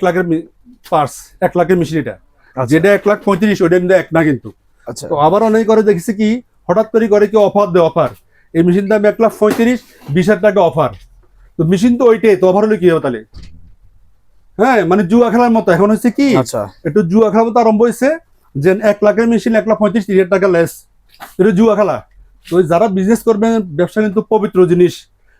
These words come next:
Speaker 1: আপনাকে জুয়া খেলতে যাবেন না, আপনারা কোনো অফারে যাবেন না, কোনো সার্ভিস, তিন বছর সার্ভিস যাবেন না। আপনি মনে করেন আমি মেশিন দিলাম না, এক লাখ টাকা মেশিন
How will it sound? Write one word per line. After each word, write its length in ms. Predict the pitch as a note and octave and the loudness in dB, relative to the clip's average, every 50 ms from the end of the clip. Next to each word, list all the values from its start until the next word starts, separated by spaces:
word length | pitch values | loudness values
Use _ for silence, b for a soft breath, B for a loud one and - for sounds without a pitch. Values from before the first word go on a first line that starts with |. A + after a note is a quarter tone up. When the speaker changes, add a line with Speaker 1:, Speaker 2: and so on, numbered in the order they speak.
| _ _ | _ _
Speaker 1:
আপনাকে 420 | D#3+ D#3+ - - F#3+ F#3 F#3 G#3 G#3+ A3 E3+ D#3+ | -6 -6 -4 -2 -4 -4 0 0 0 0 0 0
জুয়া 160 | G3 G3 F#3+ F#3+ | 0 0 0 0
খেলতে 180 | G#3 G3+ G#3+ G3+ | 0 0 2 2
যাবেন 220 | A3 G#3+ G3+ G#3+ A3 A3 A#3 | 2 0 2 0 0 2 0
না, 60 | C4+ D#4 E4 - - - - - - - - - _ D#3 | 0 -2 -4 -8 -14 -20 -20 -20 -20 -20 -20 -8 _ -8
আপনারা 220 | D3 - F#3 G3+ G3 | -6 -2 -2 0 0
কোনো 120 | G#3+ G#3 G#3+ F#3 D#3+ | 2 0 2 2 2
অফারে 260 | D#3 - G#3 G#3+ G#3+ G3 G#3+ | 2 2 0 0 0 0 0
যাবেন 220 | G#3+ G3+ G#3+ G#3+ G#3+ G#3+ | 0 2 2 2 2 2
না, 60 | G#3+ G#3 - - | 0 0 0 -2
কোনো 160 | E3 F3+ G3+ G#3+ G3 - | -2 0 0 0 0 0
সার্ভিস, 300 | F#3+ F3+ F3 F3+ G3 F#3 - _ | -2 -2 0 -2 -4 -4 -4 _
তিন 120 | G#3 G3+ G3+ F3 | -2 -2 0 0
বছর 180 | F#3+ F3+ A3 G#3+ G#3+ | 2 2 2 0 2
সার্ভিস 240 | G#3 F#3 F#3 G#3+ G3+ F#3 G#3+ | 0 0 2 0 2 2 0
যাবেন 200 | G3+ G#3+ G#3+ A3 A3+ | 0 2 0 2 0
না। 60 | B3 D4 D4+ - _ _ _ _ _ _ _ | 0 -2 -4 -10 _ _ _ _ _ _ _
আপনি 320 | - E3 E3 - F3+ F3+ G3 G3 F#3+ E3+ F3+ F3 F3+ | -2 -2 -2 -2 -4 -2 0 0 0 0 -2 0 0
মনে 120 | F#3 F#3 F3+ | 0 2 2
করেন 160 | F3+ G#3 G#3+ G#3 F3+ | 2 2 2 2 0
আমি 100 | F3+ G3 G#3+ G#3 | 0 0 0 0
মেশিন 180 | F#3+ E3 F#3+ G3 | 0 0 0 2
দিলাম 140 | G3+ G#3 G3+ F#3+ | 2 2 2 2
না, 60 | F#3+ | 0
এক 80 | F#3 - F#3 | 0 0 0
লাখ 100 | F3+ F3+ - | -2 0 0
টাকা 100 | G3+ G3 F#3+ | 0 0 0
মেশিন 180 | E3 F#3+ F#3 | 0 0 0